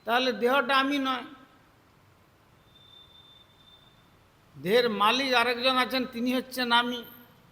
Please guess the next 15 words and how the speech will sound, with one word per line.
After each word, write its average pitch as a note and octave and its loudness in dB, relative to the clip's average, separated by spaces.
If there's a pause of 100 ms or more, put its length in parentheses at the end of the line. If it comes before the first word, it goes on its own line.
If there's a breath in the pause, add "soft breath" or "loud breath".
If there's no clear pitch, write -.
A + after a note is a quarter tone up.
(920)
সেই G#3+ 0
আমিটিকে C4 2 (1500)
অথাতো D#3+ -6
ব্রহ্ম C#3 -10
জিজ্ঞাসা, D#3+ -10 (120)
বেদান্ত D3 -12
সূত্র C#3+ -18
প্রথম C#3+ -16
সূত্র - -20
তাই B2+ -12
জানিয়ে A2 -16
দিল। - -20 (3000)
সেই B3 4
আমিটি B3+ 0
হচ্ছেন D4 0